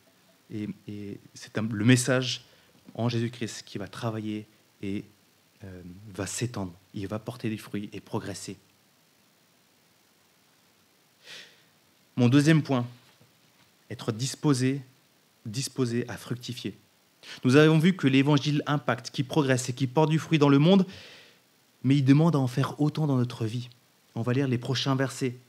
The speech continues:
versets neuf à dix-huit de un Colossiens. Colossiens chapitre un.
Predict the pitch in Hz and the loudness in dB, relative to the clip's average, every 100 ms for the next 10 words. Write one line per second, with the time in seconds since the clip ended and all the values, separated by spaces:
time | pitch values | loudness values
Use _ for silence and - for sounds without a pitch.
0 | _ _ _ - 123 123 - 110 120 143 | _ _ _ -4 -2 -2 -2 2 4 2
1 | 139 - - _ _ - - 110 107 131 | 0 -8 -14 _ _ -16 -4 -2 0 -2
2 | 120 131 - - 107 117 131 127 - 120 | -2 -4 -6 -10 -8 -4 -2 -2 -2 -4
3 | 120 - 107 - _ _ _ _ _ _ | -4 -6 -10 -14 _ _ _ _ _ _
4 | - 123 117 - 120 120 120 131 107 | -6 -4 -2 -4 -6 -8 -10 -10 -10